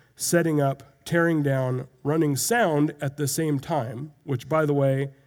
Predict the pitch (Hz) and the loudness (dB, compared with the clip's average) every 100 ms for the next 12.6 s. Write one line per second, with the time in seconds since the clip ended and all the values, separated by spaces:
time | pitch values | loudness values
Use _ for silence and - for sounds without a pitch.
0 | _ _ - 131 147 123 - 135 131 - | _ _ -2 0 2 -2 -4 -6 -6 -14
1 | - 147 _ _ _ _ - 123 110 147 | -18 -20 _ _ _ _ -4 -4 -2 2
2 | 151 156 156 143 135 117 151 131 120 131 | 4 4 4 2 0 0 0 0 0 -2
3 | 139 143 131 127 127 131 - - - - | 0 2 2 -2 -4 -6 -8 -16 -18 -20
4 | - - - _ 147 143 135 127 - _ | -20 -20 -20 _ 2 4 4 -2 -8 _
5 | _ _ _ _ _ _ _ - 180 151 | _ _ _ _ _ _ _ -2 -2 0
6 | 156 185 180 147 - - 143 180 - - | 0 2 4 2 -2 -4 -2 -2 -4 -12
7 | _ _ _ _ _ _ _ _ _ _ | _ _ _ _ _ _ _ _ _ _
8 | _ - - - 160 165 147 135 - 196 | _ -20 -12 -2 2 4 2 2 0 0
9 | 190 190 156 160 139 147 - 139 - 127 | 2 0 0 0 0 -2 -2 -4 -2 -4
10 | 170 220 143 123 127 139 139 151 170 147 | -4 -4 -4 -4 -2 -4 0 0 0 -4
11 | 165 156 151 135 135 113 98 - 127 - | -6 -4 -4 -2 -4 -4 -8 -8 -8 -6
12 | 131 123 135 127 98 98 | -4 -2 0 -2 -6 -18